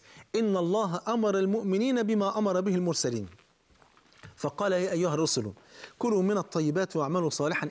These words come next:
إني بما تعملون عليم." وقال: يا أيها الذين آمنوا، كلوا من طيبات ما رزقناكم." ثم ذكر النبي الرجل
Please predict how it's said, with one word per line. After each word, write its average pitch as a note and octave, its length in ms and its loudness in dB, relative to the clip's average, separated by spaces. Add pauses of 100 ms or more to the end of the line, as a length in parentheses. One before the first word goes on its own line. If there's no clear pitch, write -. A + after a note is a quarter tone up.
إني E3 260 2
بما D#3 260 2
تعملون C3 480 0
عليم." A2+ 340 -2 (340)
وقال: E3 340 -2
يا D#3 200 2
أيها D3 300 0
الذين C3+ 420 0
آمنوا، D#3 380 0
كلوا F#3 260 0
من F#3 140 0
طيبات D#3 500 0
ما D#3 180 0
رزقناكم." A#2 520 -2 (300)
ثم F#3+ 280 0
ذكر F#3+ 300 -2
النبي E3 360 0
الرجل D3+ 320 -2